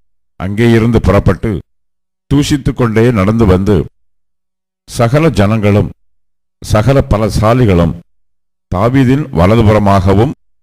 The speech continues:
இடதுபுறமாகவும் நடக்கையில், தாவீதின் மேலும் தாவீது ராஜாவுடைய சகல ஊழியக்காரர் மேலும் கற்களை எறிந்தான். சீமேயி அவனை தூஷித்து,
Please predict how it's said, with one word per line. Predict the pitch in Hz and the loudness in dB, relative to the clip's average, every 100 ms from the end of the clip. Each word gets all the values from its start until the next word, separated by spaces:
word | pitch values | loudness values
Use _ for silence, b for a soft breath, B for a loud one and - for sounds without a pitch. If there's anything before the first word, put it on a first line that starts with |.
| _ _ | _ _
இடதுபுறமாகவும் | 82 90 117 110 107 101 98 92 101 - | -8 -4 -2 0 0 0 0 2 0 0
நடக்கையில், | 85 82 90 92 117 - _ _ _ _ _ _ - | -4 -4 -2 -2 -2 -6 _ _ _ _ _ _ -2
தாவீதின் | 95 131 143 139 117 | 0 2 4 2 2
மேலும் | 101 92 87 85 - _ _ _ _ _ _ | 2 2 0 -2 -12 _ _ _ _ _ _
தாவீது | 87 101 131 135 | -2 0 2 2
ராஜாவுடைய | 113 98 104 120 123 113 117 98 71 - _ _ _ - | 2 2 2 2 2 2 2 2 -2 -8 _ _ _ -20
சகல | - 98 95 127 | -6 -4 0 0
ஊழியக்காரர் | 101 107 123 - 110 107 98 | 2 2 2 0 -2 -2 -2
மேலும் | 87 90 113 95 - _ _ _ _ | 0 0 0 -4 -8 _ _ _ _
கற்களை | 90 90 113 98 101 | -6 -4 -4 -2 0
எறிந்தான். | 82 95 82 69 - _ _ _ _ _ _ _ _ _ - | 0 0 0 -2 -4 _ _ _ _ _ _ _ _ _ -8
சீமேயி | 101 107 107 95 95 - - | -2 0 2 2 0 -2 -6
அவனை | 87 98 90 | -4 -2 -4
தூஷித்து, | - 104 - 107 - 113 | -4 -4 -4 -4 -4 -6